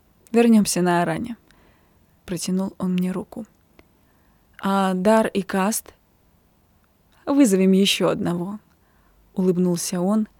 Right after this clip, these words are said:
и я отошла от Ирна, беря за руку Аура. «Как прогулка?» —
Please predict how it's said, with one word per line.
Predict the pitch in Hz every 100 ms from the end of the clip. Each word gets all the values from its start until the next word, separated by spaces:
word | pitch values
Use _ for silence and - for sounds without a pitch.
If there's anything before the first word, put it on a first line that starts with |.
| _ _ _ -
и |
я | 196 190
отошла | 170 175 - 185 -
от | 170 - -
Ирна, | 220 220 208 208 _ _ _ -
беря | 190 190
за | 180 180
руку | 180 180 - 262 -
Аура. | 185 160 156 262 _ _ _ _ _ _ _ _ _ _ _ _ _ _ _ _ _ _ _ -
«Как | 254 277
прогулка?» — | 196 185 180 226 - 208